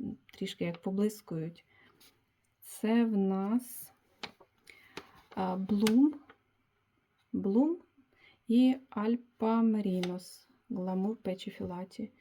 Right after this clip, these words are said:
Ага, а це ось фетучія. О, я хотіла її саме потримати в руках, подивитися на неї. Це фетучія від Лоро Піано. Тут льон, меринос, підождіть. Да, льон, меринос, кашемір і шовк.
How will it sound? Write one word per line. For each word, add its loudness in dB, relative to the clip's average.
Ага, 2
а -4
це 0
ось -6
фетучія. -2
О, 6
я 2
хотіла -2
її -2
саме -2
потримати -6
в -8
руках, -6
подивитися -4
на -2
неї. -4
Це -6
фетучія -4
від -4
Лоро -4
Піано. -6
Тут 0
льон, 6
меринос, 0
підождіть. -10
Да, 2
льон, 8
меринос, 2
кашемір 0
і -6
шовк. -8